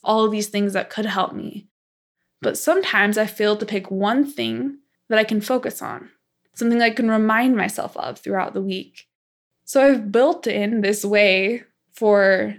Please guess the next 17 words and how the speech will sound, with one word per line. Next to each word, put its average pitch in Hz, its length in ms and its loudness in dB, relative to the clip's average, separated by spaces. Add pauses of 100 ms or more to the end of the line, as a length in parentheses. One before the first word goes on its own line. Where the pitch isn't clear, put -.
(100)
the 208 240 -8
things 220 240 0
to - 80 -4
be 214 120 0
written 233 400 0
down 185 380 0
and 196 140 -4
then 185 240 -6
emailed 208 540 0
to - 140 -12
me. 208 420 -10 (500)
But 262 120 -2
what 302 140 2
can 339 120 2
happen 214 420 0
even 285 360 4
then 214 520 0